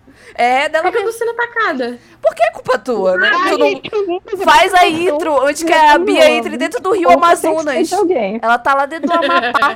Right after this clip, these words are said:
Speaker 1: <laughs>
Speaker 2: Ela tá no meio do Amapá essa hora, né? Sendo uma boa filha que é. Inclusive, beijo, mamãe Betty, a mãe de todas nós, que é a mãe da Bia.
Speaker 3: Ela tá deitadinha
Speaker 4: Isso,
Speaker 3: aqui
Speaker 4: sua
Speaker 3: do
Speaker 4: mãe
Speaker 3: meu
Speaker 4: está
Speaker 3: lado.
Speaker 4: melhor?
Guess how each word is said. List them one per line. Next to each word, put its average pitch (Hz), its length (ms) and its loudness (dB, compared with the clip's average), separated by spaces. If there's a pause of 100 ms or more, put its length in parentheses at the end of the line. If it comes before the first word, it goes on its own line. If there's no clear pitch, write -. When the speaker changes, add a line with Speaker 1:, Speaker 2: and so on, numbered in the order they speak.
Speaker 1:
<laughs> 208 180 -16
Speaker 2:
Ela 233 140 0
tá 262 140 -4
no 269 80 -8
meio 294 140 -2
do 339 60 -4
Amapá 339 420 0
essa 311 200 -4
hora, 269 340 -2
né? 254 220 -8
Sendo 233 320 -10
uma 226 180 -8
boa 226 240 -6
filha 226 240 -12
que 226 200 -16
é. 220 200 -8
Inclusive, 262 360 -14
beijo, 262 360 -2
mamãe 208 300 -12
Betty, 165 400 -10
a 190 100 -4
mãe 196 300 -12
de 202 100 -18
todas 220 300 -10
nós, 165 300 -18
que 196 80 -18
é - 20 -14
a 175 40 -16
mãe 175 120 -16
da 175 120 -10
Bia. 214 120 -10
Speaker 3:
Ela 185 240 -6
tá 233 140 -6
deitadinha 240 460 -4
Speaker 4:
Isso, - 0 -
Speaker 3:
aqui 247 40 -8
Speaker 4:
sua 269 60 -2
Speaker 3:
do 269 80 0
Speaker 4:
mãe 277 100 -2
Speaker 3:
meu 320 80 -4
Speaker 4:
está 370 160 -4
Speaker 3:
lado. 247 80 -2
Speaker 4:
melhor? 240 340 -4